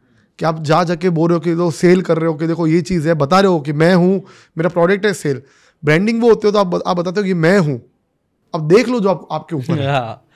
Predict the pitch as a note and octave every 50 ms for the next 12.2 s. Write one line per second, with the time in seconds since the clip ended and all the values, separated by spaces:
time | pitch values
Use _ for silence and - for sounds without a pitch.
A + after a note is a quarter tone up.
0 | _ _ _ _ - B2+ A2+ A2+ A2 G#2+ - _ - F3+ A3+ A#3 G#3+ A3 A#3 G#3+
1 | F3+ D3+ C3 C3+ - C#3 D3 E3 - A#3+ B3 B3+ A#3+ G3 G3 A3 A#3 A3 A3 A3
2 | A3 G#3 G#3 G#3+ G#3+ A3 A3 G3+ G3+ G3+ G#3 F#3+ G3+ G#3+ A3 G#3+ G3 G3 G3+ G3
3 | G3+ F#3 G3 G#3+ A3 G#3 G3 F3+ F#3+ F#3+ F#3 F#3 D3+ A#2 - - - C3 B2 A#2
4 | A2 - - F3 - - A#3 B3 C4 F#3+ F#3 E3+ C3 B2+ A#2+ A2+ A2 _ _ _
5 | _ _ - A#2+ C3+ D#3 D#3+ F#3 A3 B3+ A#3+ B3 B3 C4 C4+ B3+ - _ _ _
6 | _ _ _ _ - G3+ G#3 - - - C4+ G#3+ G#3+ A3+ F3+ G#3+ A3 A3+ A#3 A3+
7 | A#3 - G#3+ F#3+ - B3 A#3 G3+ G#3 G#3 G#3+ G#3 F#3+ F#3+ _ _ _ _ _ _
8 | _ - F#3+ F#3 G3 G#3 F#3+ - F#3 E3+ F#3+ A3 - - A#3+ A3 G3+ F#3 - -
9 | - - F#3+ F#3 F3+ F#3 G#3+ A3+ A3 F3 - A3+ E3+ D#3+ G3 F#3+ G3 D#3+ D#3+ D#3+
10 | D#3+ E3 E3+ E3 D3 - A#3 F3 G3+ A3+ G3+ E3 E3+ F3+ G3+ G#3+ G3+ A3 A3 G#3
11 | - G#3 G#3 - - - - - - - G3 G3+ G3+ F3 - - - E3+ F3+ F3
12 | F3+ G3 G#3 G#3